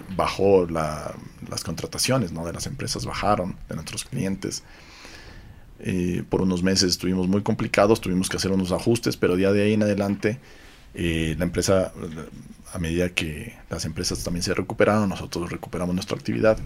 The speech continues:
Y una de las cosas que nos quedó fue la digitalización, ¿no es cierto? Eh, el trabajo remoto. Hoy día somos una empresa cien por ciento remoto. En, en,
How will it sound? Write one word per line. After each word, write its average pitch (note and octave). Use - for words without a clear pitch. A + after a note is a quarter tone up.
Y G#2
una D#3
de C#3+
las -
cosas A#2+
que -
nos F#2
quedó G2
fue F#2+
la G2+
digitalización, -
¿no -
es -
cierto? -
Eh, E2+
el E2+
trabajo F#2
remoto. D#2+
Hoy B2
día C3
somos A#2+
una A2+
empresa G2
cien -
por D3+
ciento F#2+
remoto. -
En, E2
en, E2